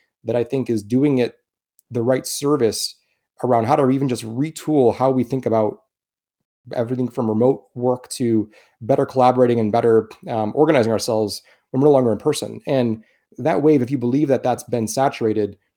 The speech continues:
is, is ridiculous, 'cause it's the biggest shift we've ever had in <laughs> how we actually come to work and engage with our employees,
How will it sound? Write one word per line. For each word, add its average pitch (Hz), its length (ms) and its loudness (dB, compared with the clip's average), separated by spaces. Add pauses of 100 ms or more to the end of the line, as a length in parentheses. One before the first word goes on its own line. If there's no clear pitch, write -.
is, 110 280 -4
is 110 160 -6
ridiculous, 120 360 0
'cause 120 120 -4
it's 113 100 -6
the 113 60 -4
biggest 143 280 2
shift - 180 -2
we've 123 80 -2
ever 120 160 2
had 117 340 0
in 113 300 -2
<laughs> - 160 -8
how 170 120 4
we 151 200 2
actually 131 320 -2
come 131 160 -2
to 113 60 0
work 135 220 -2
and 113 100 0
engage 117 240 -2
with 113 80 -2
our 107 80 0
employees, 113 500 -2